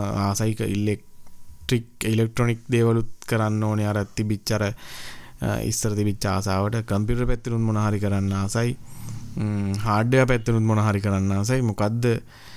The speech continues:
මම කරන්නේ? ඉතින් මම රස්සාවක් විදිහට මට ඒ දේවල් කරන්න පුළුවන්ද? ඒ වගේ තැනක මට වැඩ කරන්න පුළුවන්ද? අර, අම්, එතනින් එළියට ආවට පස්සේ මේ තිය-, තියෙන මේ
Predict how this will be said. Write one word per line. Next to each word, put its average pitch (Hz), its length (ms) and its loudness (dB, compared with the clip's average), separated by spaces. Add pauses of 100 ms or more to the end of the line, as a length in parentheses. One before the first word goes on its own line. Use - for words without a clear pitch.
(260)
මම 107 200 0
කරන්නේ? 107 380 2
ඉතින් 110 140 0
මම 101 180 0
රස්සාවක් 113 480 0
විදිහට 117 220 2
මට 107 160 2
ඒ 104 120 4
දේවල් 101 240 2
කරන්න 101 340 0
පුළුවන්ද? 123 500 0 (440)
ඒ - 140 0
වගේ 104 200 2
තැනක 101 220 2
මට 98 200 2
වැඩ 95 280 2
කරන්න 120 320 0
පුළුවන්ද? 120 460 0
අර, 107 200 0 (520)
අම්, 98 320 2 (300)
එතනින් 135 400 2
එළියට 117 300 4
ආවට 135 400 4
පස්සේ 151 760 2
මේ 117 720 0 (160)
තිය-, 127 400 2
තියෙන 135 320 4 (480)
මේ 120 180 0